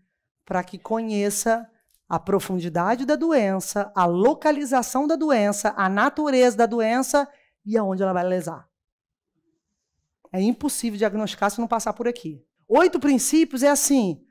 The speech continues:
olha pro paciente, vamos achar onde tá a doença? Pra eu achar onde tá a doença, eu tenho que ter um mapa. Qual é o mapa? Primeiro, primeiro do mapa, excesso e deficiência. Serve pra quê?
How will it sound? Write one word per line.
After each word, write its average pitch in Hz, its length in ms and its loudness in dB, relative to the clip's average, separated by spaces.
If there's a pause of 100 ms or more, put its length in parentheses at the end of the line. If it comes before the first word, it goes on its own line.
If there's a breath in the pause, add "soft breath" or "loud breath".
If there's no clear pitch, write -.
(460)
olha 320 300 6
pro 339 100 -4
paciente, 240 640 0
vamos 254 240 0
achar 247 240 -2
onde 233 220 0
tá 214 80 2
a - 20 2
doença? 196 760 -2 (1160)
Pra 233 160 2
eu 302 160 6
achar 285 360 0
onde 302 200 2
tá - 80 -2
a 285 60 2
doença, 233 300 2
eu - 20 -12
tenho 247 120 -2
que - 40 -16
ter 277 80 0
um 294 100 0
mapa. 269 720 -2 (760)
Qual 320 200 6
é 320 80 8
o 311 80 6
mapa? 214 720 2 (1400)
Primeiro, 208 600 4 (1080)
primeiro 285 360 2
do 311 100 2
mapa, 190 500 -2 (480)
excesso 262 1040 4
e 202 120 -4
deficiência. 214 720 0
Serve 240 220 0
pra 277 140 0
quê? 185 360 -2